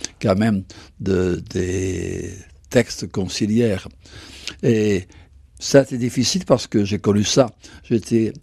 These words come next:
à l'époque, euh, j'ai un peu, euh, j'étais prêtre, avait déjà des responsabilités au, à la, dans l'épiscopat, sans être encore évêque. Mais j'ai,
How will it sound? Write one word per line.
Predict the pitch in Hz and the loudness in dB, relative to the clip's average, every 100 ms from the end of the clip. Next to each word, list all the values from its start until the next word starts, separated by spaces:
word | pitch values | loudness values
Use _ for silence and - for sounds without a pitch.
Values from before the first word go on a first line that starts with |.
| - - | -20 -10
à | - 107 | -2 0
l'époque, | 110 - 113 - | 0 2 0 2
euh, | 110 98 104 113 110 113 | 0 0 -2 -8 -8 -6
j'ai | 113 | 0
un | 107 | 2
peu, | 98 104 - - - - - - | 2 -2 -2 -14 -20 -20 -12 -4
euh, | 107 101 98 104 104 104 101 101 101 | 0 0 0 -4 -6 -6 -6 -6 -6
j'étais | 110 101 | -4 0
prêtre, | - 127 147 - - - - - - - | 2 4 2 2 -10 -14 -20 -20 -12 -2
avait | 113 107 | 2 4
déjà | 110 110 | 6 4
des | 107 | 4
responsabilités | 110 95 110 117 107 107 104 113 104 98 101 | 0 2 2 4 4 4 4 4 4 2 2
au, | 98 92 | 2 2
à | 92 | 0
la, | 87 90 - | -2 -4 -8
dans | 95 98 | -2 2
l'épiscopat, | 98 104 - 117 101 156 151 - - | 2 0 0 0 4 4 2 -12 -6
sans | - 110 | 2 2
être | 113 104 | 2 0
encore | 104 113 104 | 0 2 2
évêque. | 110 156 156 - - - - - 87 - - | 4 4 2 -10 -20 -20 -14 -12 -12 -14 2
Mais | 131 123 110 - - - - | 4 4 0 -12 -20 -20 -8
j'ai, | - 131 127 123 113 110 107 104 | -4 4 4 4 2 0 0 0